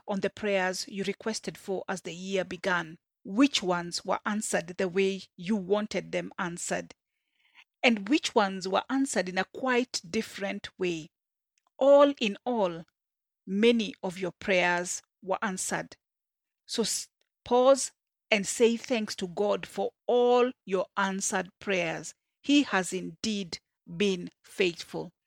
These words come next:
Point number three was thanking God for answered prayers. Now, in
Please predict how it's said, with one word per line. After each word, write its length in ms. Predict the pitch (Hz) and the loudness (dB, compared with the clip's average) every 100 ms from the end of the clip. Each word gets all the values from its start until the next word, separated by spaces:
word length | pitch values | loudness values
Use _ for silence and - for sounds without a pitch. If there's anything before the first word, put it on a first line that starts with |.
| _ _ _ | _ _ _
Point 340 | - 220 240 233 | -4 -2 0 0
number 200 | 185 180 | 0 -2
three 420 | - 208 226 285 _ _ | -2 -4 -4 -8 _ _
was 320 | 190 185 - - _ | -2 -2 -2 -14 _
thanking 380 | - 247 262 277 | 0 2 2 0
God 400 | 214 196 160 160 - _ _ | 2 2 0 -6 -20 _ _
for 200 | - 175 - | -2 -2 -2
answered 640 | 185 175 - 165 165 - _ - | -6 -4 -4 -2 -4 -8 _ -8
prayers. 560 | - 185 165 156 - - _ _ _ _ _ _ _ _ _ - | 0 2 2 -2 -6 -8 _ _ _ _ _ _ _ _ _ 2
Now, 240 | 208 185 | 8 8
in 120 | 175 | 6